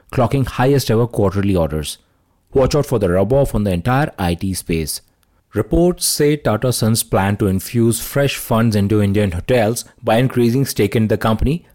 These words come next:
possibly via preference shares. sebi has imposed a penalty of twenty-five crore rupees on Yes Bank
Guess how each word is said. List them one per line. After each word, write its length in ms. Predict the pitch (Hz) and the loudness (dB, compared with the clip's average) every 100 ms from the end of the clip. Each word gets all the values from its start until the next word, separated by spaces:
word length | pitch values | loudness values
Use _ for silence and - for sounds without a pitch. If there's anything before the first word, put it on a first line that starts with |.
| _ | _
possibly 500 | 147 143 - 147 151 | 0 2 0 0 0
via 320 | 143 101 92 | 2 2 2
preference 500 | 98 - 92 104 95 | 0 -2 -2 0 -2
shares. 560 | - - 78 71 - - - _ _ _ _ _ _ _ _ _ _ _ | -4 -4 -2 -4 -8 -14 -16 _ _ _ _ _ _ _ _ _ _ _
sebi 380 | - 143 180 165 | -2 0 2 0
has 260 | 131 123 | 2 2
imposed 380 | 123 117 123 123 | 2 2 2 4
a 60 | 127 | 2
penalty 460 | - 113 127 127 | 0 0 2 2
of 160 | 127 - | 0 0
twenty-five 540 | 127 120 127 170 175 | 0 0 -2 -4 -4
crore 160 | - 127 | 0 2
rupees 320 | 123 120 131 | 2 2 2
on 160 | 127 107 | 2 2
Yes 220 | 113 139 | 2 0
Bank 320 | 123 113 156 | 0 0 -2